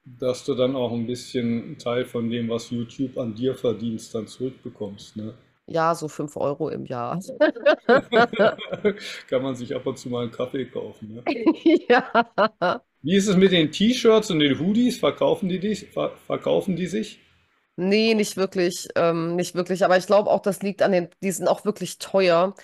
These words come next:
Speaker 2: Das ist halt auch wieder so ein Problem, weil wenn ich die, ich kann die Preise ja einstellen, aber wenn ich die günstiger mache, dann verdiene ich halt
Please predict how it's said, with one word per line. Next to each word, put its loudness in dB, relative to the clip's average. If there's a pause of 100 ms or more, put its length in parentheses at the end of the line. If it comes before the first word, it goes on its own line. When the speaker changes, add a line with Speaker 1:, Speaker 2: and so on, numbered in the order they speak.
(100)
Speaker 2:
Das 2
ist 0
halt 6
auch 4
wieder 4
so 2
ein 0
Problem, 0
weil 4
wenn 2
ich -8
die, -4
ich -8
kann -2
die 0
Preise 0
ja 4
einstellen, 0
aber 2
wenn 2
ich -6
die -6
günstiger 0
mache, 0
dann 2
verdiene -2
ich -6
halt 0